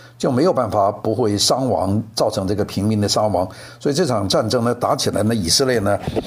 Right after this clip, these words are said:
是时间不多，也就是说国际的舆论越来越大。那么再加上呢，我们看这个媒体的报道呢，它现在比较偏向于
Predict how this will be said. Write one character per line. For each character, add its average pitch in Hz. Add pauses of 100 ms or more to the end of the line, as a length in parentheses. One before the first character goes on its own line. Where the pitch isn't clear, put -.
(220)
是 113 (200)
时 135
间 143
不 123
多， 135
也 113
就 143
是 131
说 139
国 117
际 151
的 117
舆 98
论 123
越 123
来 104
越 110
大。 - (760)
那 165
么 151
再 131
加 180
上 160
呢， 139
我 113
们 117
看 147
这 131
个 131
媒 110
体 -
的 113
报 113
道 -
呢， 95 (440)
它 208
现 196
在 160
比 104
较 107
偏 208
向 117
于 101